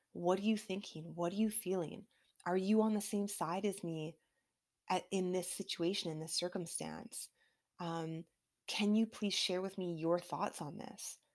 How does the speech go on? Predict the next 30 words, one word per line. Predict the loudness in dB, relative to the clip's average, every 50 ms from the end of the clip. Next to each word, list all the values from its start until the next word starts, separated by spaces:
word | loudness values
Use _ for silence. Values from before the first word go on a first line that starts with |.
| _ _ _ _ _ _ _ _ -4
And | -2 0 0 2 0 0 0 -2 -4 -6 -8 _ _ _ _ _ _ _ _ _ _ _ _ _ _ _ _ _ _ _ 0
I | 2 2
don't, | 4 6 6 6 6 6 2 0 0 0
I | 0 2
don't | 4 4 4 4 4
think | 0 0 0
enough | 2 2 2 0 -2 -4
people | -6 -6 -6 -4 -4 -4 -4
take | -4 -6 -6 -4
the | -6
courage | -6 -4 -2 -2 0 0 0 0 0
to | 0 -2
approach | -2 -4 -2 -2 -2 0 0 -2
those | -4 -4 -4 -4
moments | -6 -6 -6 -6 -6 -8 -8 -10 -10 -12 -14 -14 -16 _ _ _ _ _ _ _ _
because | -6 -6 -4 -4 -6 -2 0 2 2 4 4 4 4 2 0 -4 -6 -10 _ _ _ _ _ _ 4
they | 6 8 8 10 8 8 6 4 -2
really | -6 -2 0 2 2 2 2 0
set | 0 0 0 2 2 4 4
us | 2 0 -2 -4 -6
on | -6 -6 -4 -4 -6 -6 -6 -6
a | -6
much | -4 -2 -2 -2 -2 -2 -4 -6 -4
more | -4 -4 -4 -4 -6 -8
clear | -12 -8 -6 -4 0 0 0 -2
path | -2 -4 -6 -4 -4 -4 -6 -8 -8 -8
in | -8 -6 -6
our | -4 -4
lives. | -4 -4 -4 -4 -4 -4 -6 -6 -8 -10 -12 -12 _ -20 -20 -20 _ _ _ _ _ _ _ -2
And | 0 2 2 2 2 0 0 -2 -4